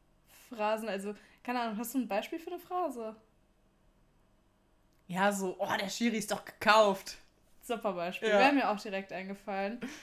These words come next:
Speaker 1: Äh, und das ist halt so, so unnötig und
Speaker 2: Ja.
Speaker 1: aber auch s-, super witzig, wenn man das halt so nochmal so den Ernst des Kommentars rausnimmt und dann
Speaker 2: Ja.
Speaker 1: halt Leute so ein Phrasenschwein.
Speaker 2: Ja, das
Speaker 1: Das ist
Speaker 2: stimmt.
Speaker 1: halt richtig gut, finde ich.
Speaker 2: Ja,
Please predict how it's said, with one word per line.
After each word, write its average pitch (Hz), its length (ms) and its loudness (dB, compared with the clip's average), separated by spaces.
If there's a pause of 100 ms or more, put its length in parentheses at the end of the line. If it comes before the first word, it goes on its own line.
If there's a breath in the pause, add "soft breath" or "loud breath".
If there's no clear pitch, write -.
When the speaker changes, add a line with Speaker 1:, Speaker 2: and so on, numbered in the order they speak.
(340 loud breath)
Speaker 1:
Äh, 214 280 -4
und 214 120 -6
das 202 80 -6
ist 208 140 -12
halt 214 200 -8
so, 214 300 -4 (300)
so 269 260 -8
unnötig 285 840 2
und - 80 0
Speaker 2:
Ja. 180 120 0
Speaker 1:
aber 247 300 6
auch - 60 -12
s-, - 300 -14
super 262 460 -4
witzig, 254 680 -4 (180)
wenn 226 200 -6
man 233 140 -4
das 233 200 -8
halt 220 280 -2
so 208 480 -4 (540 soft breath)
nochmal 226 320 -4
so 214 240 -2 (600)
den 214 420 -4
Ernst 226 380 -2
des 208 120 -10
Kommentars 220 580 -6
rausnimmt 208 520 -8
und 196 100 -8
dann 202 140 -4
Speaker 2:
Ja. 202 260 -6
Speaker 1:
halt 208 300 -4
Leute 214 300 -2
so 214 160 -4
ein 202 120 -2
Phrasenschwein. 339 1600 2
Speaker 2:
Ja, 180 200 -10
das 170 80 -12 (140)
Speaker 1:
Das 196 120 -12
ist - 60 -20
Speaker 2:
stimmt. 208 160 -6
Speaker 1:
halt 196 240 -10
richtig 214 260 -14
gut, 208 220 -10
finde 185 380 -10
ich. - 240 -18
Speaker 2:
Ja, 185 220 -14